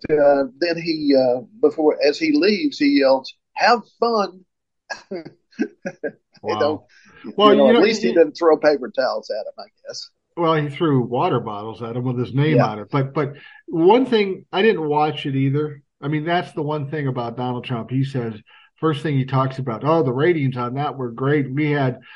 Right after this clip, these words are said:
Speaker 2: we had all kinds of viewers, yet there was no national media there at all." He was just bullshitting.
Speaker 1: None.
Speaker 2: But when he got there, he couldn't help himself. He was trying to take credit for all the activity that was happening there. "Well, I called this
Speaker 1: Yeah.
Speaker 2: guy and I called that guy."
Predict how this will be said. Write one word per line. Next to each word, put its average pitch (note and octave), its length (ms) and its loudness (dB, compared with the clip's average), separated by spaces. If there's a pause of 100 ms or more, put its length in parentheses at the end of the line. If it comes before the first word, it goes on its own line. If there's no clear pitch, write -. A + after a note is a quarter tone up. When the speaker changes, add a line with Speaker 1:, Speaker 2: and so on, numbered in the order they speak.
(220)
Speaker 2:
we D3 160 0
had C#3 160 2
all D3+ 220 2
kinds D3 380 -4
of A#2+ 80 -6
viewers, C#3 520 -2
yet C3+ 260 -4
there B2+ 140 -2
was B2 220 -8
no C3+ 200 0
national B2+ 600 -6
media A#2+ 380 -2
there A2 360 -10
at A2+ 140 -8
all." A2 480 -6
He C3+ 160 0
was B2 80 -8
just A#2 300 -10
bullshitting. B2 340 -4
Speaker 1:
None. A2 260 -4
Speaker 2:
But D3 120 0
when F3 160 0
he D#3+ 80 0
got A#3+ 380 2
there, C#3 360 0 (380)
he G3 100 -10
couldn't G#3+ 340 0
help G#3+ 320 -4
himself. C#3 480 -6 (580)
He G3+ 100 0
was G#3+ 120 -2
trying F#3+ 240 -2
to E3 60 -4
take D#3 320 -2
credit E3+ 380 -2
for C#3 160 -4
all D#3 280 2
the D3+ 140 0
activity C#3 600 -2
that A#2+ 120 -4
was A#2 160 -10
happening C3 520 -4
there. G#2+ 200 -10
"Well, D3+ 180 2
I G#3+ 160 4
called F3+ 360 2
this D#3 160 -2
Speaker 1:
Yeah. - 80 -4
Speaker 2:
guy D3+ 200 -2
and C#3+ 120 -2
I G#3 160 2
called D#3 360 -2
that C#3 220 -4
guy." B2 200 -8